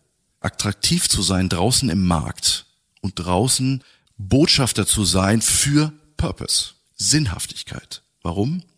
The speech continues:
Es wächst im Leitbild das Thema Purpose und Vertrauen zusammen und gibt der Arbeitgebermarke erst den richtigen Kick. Zweitens, neu denken in der Personalgewinnung.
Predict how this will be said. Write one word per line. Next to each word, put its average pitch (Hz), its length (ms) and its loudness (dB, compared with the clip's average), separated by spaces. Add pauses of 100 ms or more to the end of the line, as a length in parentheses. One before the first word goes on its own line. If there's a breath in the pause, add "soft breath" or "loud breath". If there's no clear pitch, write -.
(100)
Es - 320 0
wächst - 640 0
im 78 160 -2
Leitbild 95 760 -2
das - 120 -2
Thema 67 280 -4
Purpose - 520 -2
und 73 100 -4
Vertrauen 71 680 -4 (180)
zusammen 87 540 -2 (300 soft breath)
und 104 200 -4
gibt - 380 0
der - 140 0
Arbeitgebermarke 80 1160 -2
erst - 300 -2
den 78 160 -4
richtigen 73 520 -6
Kick. - 340 -18 (560)
Zweitens, - 680 -2 (380)
neu 104 400 4
denken 95 300 2
in 78 100 2
der 85 100 2
Personalgewinnung. - 840 -6